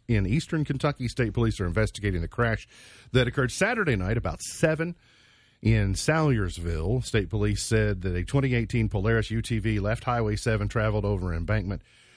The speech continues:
and struck a tree. Killed in the crash were a fifteen-year-old and a three-year-old. The fifteen-year-old was transported to a local hospital where the juvenile is listed in critical condition. Can be,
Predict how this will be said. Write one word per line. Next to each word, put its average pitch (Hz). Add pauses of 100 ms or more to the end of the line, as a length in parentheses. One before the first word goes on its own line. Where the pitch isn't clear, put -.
(140)
and 80
struck 117
a -
tree. 117
Killed 110
in 98
the 90
crash 104
were 78
a 76
fifteen-year-old 113
and 80
a 71
three-year-old. 113 (520)
The 80
fifteen-year-old 110
was 87
transported 95
to 98
a -
local 95
hospital 95
where 85
the 78
juvenile 87
is 78
listed 87
in 78 (500)
critical 90
condition. 76 (1040)
Can 67
be, 78